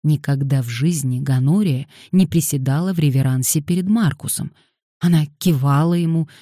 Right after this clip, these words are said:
и даже слегка сгибалась в коленях, но... Господь свидетель, он бы покатился со смеху,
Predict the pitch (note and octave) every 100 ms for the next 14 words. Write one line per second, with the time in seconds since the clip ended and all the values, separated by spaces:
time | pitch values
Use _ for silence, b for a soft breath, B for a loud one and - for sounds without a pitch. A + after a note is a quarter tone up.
0 | B - C#3 C3 C#3+ - D3+ - - D3+
1 | D3+ D3 B2+ C3 C3+ C#3 - - F3+ G3+
2 | A#3+ E3 D#3 - - D3+ D3+ C#3+ D3 B
3 | B B - D3+ C#3 - - E3+ - -
4 | C#3 C3+ C3+ C3+ G3+ F#3 B B B G#3
5 | G3 G3+ - - A3+ - B3+ - E3 C3+
6 | - C3 - B3+ - C#3 - C3+